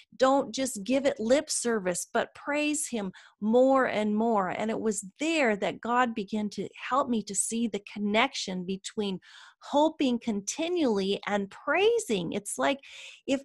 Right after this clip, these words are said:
I praise him yet more and more, that's going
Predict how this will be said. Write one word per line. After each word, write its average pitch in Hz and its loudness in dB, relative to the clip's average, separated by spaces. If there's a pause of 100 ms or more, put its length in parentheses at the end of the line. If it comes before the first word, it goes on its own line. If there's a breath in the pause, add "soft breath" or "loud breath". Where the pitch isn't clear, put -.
I 339 6
praise 349 2
him 262 2
yet 226 4
more 269 4
and 254 6
more, 240 6
that's 262 2
going 233 0